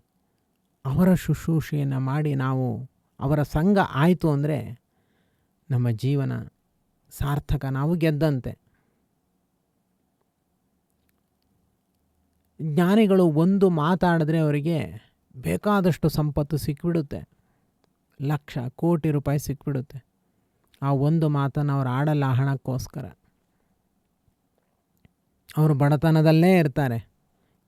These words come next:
ಯಾಕೆ ತುಂಬ ಮುಂದೆ ಹೋಗ್ತೀರಾ? ರಾಘವೇಂದ್ರ ಸ್ವಾಮಿಗಳ ಚರಿತ್ರೆಯನ್ನು ನೋಡಿ.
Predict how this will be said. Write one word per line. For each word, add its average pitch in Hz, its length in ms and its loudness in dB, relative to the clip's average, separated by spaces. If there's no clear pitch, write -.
ಯಾಕೆ 208 260 4
ತುಂಬ 185 260 2
ಮುಂದೆ 180 280 4
ಹೋಗ್ತೀರಾ? 151 600 2
ರಾಘವೇಂದ್ರ 156 580 4
ಸ್ವಾಮಿಗಳ 143 480 0
ಚರಿತ್ರೆಯನ್ನು 143 720 -2
ನೋಡಿ. 120 320 -6